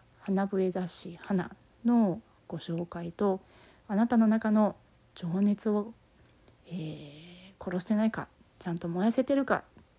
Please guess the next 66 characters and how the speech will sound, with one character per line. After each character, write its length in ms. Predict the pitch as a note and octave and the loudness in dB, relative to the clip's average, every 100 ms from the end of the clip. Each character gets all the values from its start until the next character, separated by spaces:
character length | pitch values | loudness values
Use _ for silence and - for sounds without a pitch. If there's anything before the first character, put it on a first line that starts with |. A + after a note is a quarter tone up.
| - | -4
て 100 | F3+ | 0
い 140 | F#3 | 2
う 100 | F3+ - | 0 -2
お 60 | |
話 400 | E3 F3+ E3+ A3 | -4 -2 -2 2
を 140 | A3 - - | 0 0 -12
さ 140 | - | -10
せ 140 | F#3+ F3+ | -6 -6
て 160 | - | -6
い 60 | E3 - | -10 -12
た 100 | - | -14
だ 120 | F3+ | -10
き 100 | F#3 | -6
ま 140 | F3+ | -4
し 80 | F#3 | -4
た。 160 | E3+ E3 _ _ - - _ _ _ G3 | -6 -8 _ _ -20 -20 _ _ _ -8
え 140 | E3 | -6
ー、 20 | |
私 240 | E3+ G#3 G#3+ | -2 -2 0
た 100 | G3 | 0
ち 80 | F#3 | 0
ま 100 | F#3 | 0
た 220 | E3 - - _ _ G#3 | -2 -4 -10 _ _ -2
第 220 | F#3 F3 | 2 4
二 120 | F#3 | 4
弾 160 | F#3 E3+ | 4 2
も 80 | |
出 140 | D#3 F3 | 0 -2
し 60 | |
て 100 | - | -2
い 60 | D#3 | -4
こ 100 | - | -6
う 40 | |
と 120 | D3+ F3 | -8 -4
思 120 | G3 | -4
っ 20 | |
て 160 | - G3 | -2 -2
い 40 | |
る 60 | F#3+ | -2
の 100 | F#3 | 0
で、 200 | G3 G3 _ - _ - | 0 -2 _ -20 _ -16
よ 80 | |
か 120 | - F#3+ | -8 -6
っ 20 | |
た 120 | F#3 | -4
ら 60 | E3+ | -4
一 80 | |
緒 140 | - F#3 | -2 0
に 180 | G3 - - | 0 -2 -12
情 200 | - D#3+ | -10 -4
熱 300 | E3+ E3 - | -4 -4 -2
を 140 | F#3+ - - | -2 -4 -10
燃 80 | D#3 | -8
や 80 | D3+ | -8
し 80 | - | -6
て 100 | F3 | -10
い 80 | |
き 140 | - F#3 | -8 -6
ま 140 | G3 | -4
し 120 | - | -2
ょ 140 | A#3+ A#3 | 0 0
う。 40 | - - _ _ _ _ _ | -4 -20 _ _ _ _ _
で 120 | C4 C#4 | -2 0
は、 200 | A#3+ A3+ - - - _ _ _ | 0 -2 -14 -20 -20 _ _ _
ま 120 | G3+ | -6
た 160 | F#3 | -2